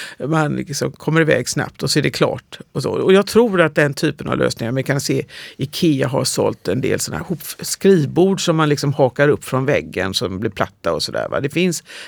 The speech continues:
fler och fler smarta lösningar som gör att man kan använda ytan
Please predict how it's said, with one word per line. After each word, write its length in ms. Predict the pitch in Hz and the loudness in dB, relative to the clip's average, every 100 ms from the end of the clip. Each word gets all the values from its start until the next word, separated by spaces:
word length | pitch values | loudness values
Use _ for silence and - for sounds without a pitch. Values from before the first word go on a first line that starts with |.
| - | -14
fler 420 | - 185 190 196 | 0 6 6 6
och 100 | 180 | 4
fler 220 | - 139 | 2 2
smarta 520 | 135 - 160 127 - | 2 0 0 2 2
lösningar 560 | 127 147 120 - 95 107 | 2 2 0 -2 -4 -4
som 180 | - 127 | -4 -2
gör 160 | 123 | -2
att 120 | 107 - | -2 -2
man 160 | 127 | -4
kan 160 | - 117 | -4 -4
använda 440 | 139 - - - | -4 -4 -4 -2
ytan 600 | 156 147 117 - - - | -2 -4 -4 -6 -6 -6